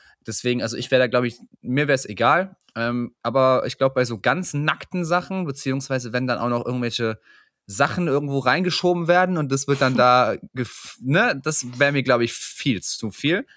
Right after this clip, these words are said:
Speaker 2: Ja, das
Speaker 1: Weil ich denk mir so,
Speaker 2: wär
Speaker 1: ey,
Speaker 2: dann
Speaker 1: we-
Speaker 2: Pornografie, ne?
Speaker 1: Ja, genau. Und ich denk mir dann so, das, warten wir noch so fünf Jahre, ne? Vielleicht ist man dann schwanger oder kriegt Kinder oder so. Und warte mal, bis die in die Schule gehen. Und dann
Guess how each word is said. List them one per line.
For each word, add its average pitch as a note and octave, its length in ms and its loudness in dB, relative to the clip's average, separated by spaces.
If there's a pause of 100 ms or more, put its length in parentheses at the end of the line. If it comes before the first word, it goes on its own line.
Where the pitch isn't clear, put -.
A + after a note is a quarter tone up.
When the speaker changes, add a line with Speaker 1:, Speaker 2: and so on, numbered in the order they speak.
(160)
Speaker 2:
Ja, E3 400 -4
das - 120 -12
Speaker 1:
Weil B2+ 140 2
ich C3+ 100 -2
denk D3+ 220 0
mir D3+ 100 0
so, C3+ 140 0
Speaker 2:
wär - 80 0
Speaker 1:
ey, C3+ 160 2
Speaker 2:
dann E3+ 200 -4
Speaker 1:
we- - 40 -18
Speaker 2:
Pornografie, E3+ 720 -6
ne? F3 320 -10 (120)
Speaker 1:
Ja, C#3 280 2
genau. C3 260 0
Und A#2+ 80 -2
ich A#2 80 -6
denk C#3 160 -4
mir C#3 120 0
dann B2+ 120 -4
so, A2+ 220 -10 (500)
das, - 260 -6 (380)
warten C#3 340 0
wir F#3+ 80 2
noch E3 120 0
so D3+ 120 -4
fünf C#3+ 380 -4
Jahre, F3+ 360 2
ne? E3 200 0
Vielleicht D3 460 -2
ist - 180 -6
man D3 140 0
dann C3 140 0
schwanger F#3 500 2
oder C#3+ 140 2
kriegt C3 220 -4
Kinder D#3+ 380 2
oder A2+ 220 4
so. E3 240 -4 (320)
Und A#2+ 160 -6
warte D3+ 240 2
mal, C3+ 160 2
bis B2+ 160 -6
die D#3+ 120 -4
in D3+ 80 0
die C3 80 -2
Schule F#3 340 0
gehen. C#3 300 -2 (460)
Und B2 280 -4
dann D#3 200 0